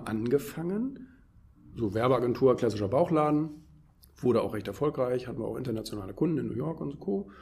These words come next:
Und, ähm, haben unter anderem viel auch für die Medien gemacht. Und da kam meine Leidenschaft, die ich eigentlich auch schon in meiner Jugend entdeckt hatte, aber dann so ein bisschen schleifen hab lassen, diese, diese Medienleidenschaft zum Beruf zu machen,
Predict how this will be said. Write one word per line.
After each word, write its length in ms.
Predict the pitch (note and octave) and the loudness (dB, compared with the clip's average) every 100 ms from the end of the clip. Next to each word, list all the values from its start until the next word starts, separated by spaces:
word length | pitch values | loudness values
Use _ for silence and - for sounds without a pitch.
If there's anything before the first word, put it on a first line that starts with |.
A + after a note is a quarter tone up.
| - - - | -20 -20 -2
Und, 580 | - D3+ D3 D3 C#3+ D3 | 6 10 10 10 6 4
ähm, 580 | C#3+ C3+ C3+ C3+ C3+ C3+ | 4 6 6 4 2 0
haben 140 | C#3 | -2
unter 280 | D3 E3 E3 | 2 4 4
anderem 280 | C#3 D#3+ D3+ | 6 6 6
viel 320 | - - F#3+ D#3+ | 4 2 2 2
auch 120 | D#3 | -2
für 280 | - F3+ F3 | -4 0 4
die 80 | D#3 | 6
Medien 440 | D3 C3 G2+ E2+ | 8 6 4 -2
gemacht. 460 | - - - - - _ _ - | -10 -14 -18 -20 -20 _ _ -8
Und 180 | A#2 B2 | -6 -4
da 320 | B2+ D#3 E3+ | -2 0 -2
kam 540 | E3+ D#3 D3 D3+ D3 - - - | -4 -4 0 0 0 -6 -12 0
meine 180 | C3 C3 | 2 4
Leidenschaft, 520 | B2 D3 E3 D#3+ - | 6 4 2 2 4
die 100 | D#3 | 4
ich 140 | C3 | 4
eigentlich 480 | - D3 E3 D3+ - | 4 6 6 6 2
auch 140 | B2+ C3+ | 0 2
schon 160 | C3 | 2
in 80 | B2 | 2
meiner 180 | A2+ A2+ | 2 2
Jugend 400 | A#2 G#3 E3 A2 | 6 8 8 6
entdeckt 420 | G#2+ D3+ - - | 4 0 0 -6
hatte, 280 | - D3 F3 | -4 -2 0
aber 180 | B2+ A#2+ | 0 0
dann 160 | B2 | 0
so 80 | A#2+ | 2
ein 60 | A#2 | 2
bisschen 240 | C3 B2+ | 2 0
schleifen 380 | A#2 B2+ E3 A#2 | -2 -2 0 -2
hab 100 | G2 | -4
lassen, 420 | F#2+ - F3+ G#3 - - - - - | -8 -4 -4 -4 -12 -20 -20 -20 -12
diese, 400 | A#2 C3+ C3 C3 | -2 2 6 6
diese 160 | B2 | 6
Medienleidenschaft 1200 | A#2+ C3 D#3+ C#3 A2+ G#2+ B2 B2 - C#3+ - - - _ - | 6 8 8 8 6 2 0 -2 -4 -6 -8 -14 -20 _ -6
zum 220 | - A#2+ | 0 2
Beruf 400 | A#2 A#2+ E3+ E3+ | 4 4 4 2
zu 160 | - C#3+ | -2 -2
machen, 480 | F#2+ - D3 D#3+ | -2 -4 -2 -2